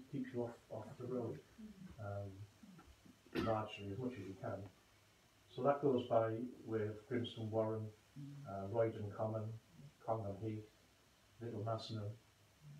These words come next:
Hartley, Hartley Common, uh,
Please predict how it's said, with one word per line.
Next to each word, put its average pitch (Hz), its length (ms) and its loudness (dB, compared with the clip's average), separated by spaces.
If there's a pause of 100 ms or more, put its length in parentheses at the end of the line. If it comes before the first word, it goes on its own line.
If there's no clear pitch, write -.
(240)
Hartley, 110 480 -2 (400)
Hartley 110 300 -4
Common, 101 220 -2 (640)
uh, 98 200 -4